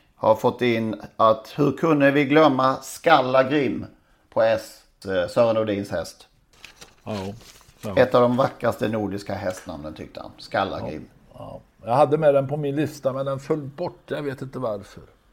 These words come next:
Speaker 1: Du f-, du får ta på dig den, helt enkelt.
Speaker 2: Ja, alltså, den borde jag, men jag tror jag var uppfödd här, eh, på,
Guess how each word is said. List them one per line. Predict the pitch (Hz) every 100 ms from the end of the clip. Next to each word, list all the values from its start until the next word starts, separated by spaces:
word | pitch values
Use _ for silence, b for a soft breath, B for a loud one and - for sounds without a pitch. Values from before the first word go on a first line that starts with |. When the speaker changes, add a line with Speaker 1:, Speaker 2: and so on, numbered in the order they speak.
| _
Speaker 1:
Du | -
f-, | 110 -
du | 135
får | 131
ta | 160 151
på | 139
dig | 160
den, | 135 90
helt | 92 87
enkelt. | - - -
Speaker 2:
Ja, | 101 107 120 120
alltså, | 120 123
den | 120 120
borde | 123 117
jag, | 117
men | 113
jag | 117
tror | 135
jag | 127
var | 143
uppfödd | 147 - - 156
här, | 135 131 131 131 131
eh, |
på, | 127 135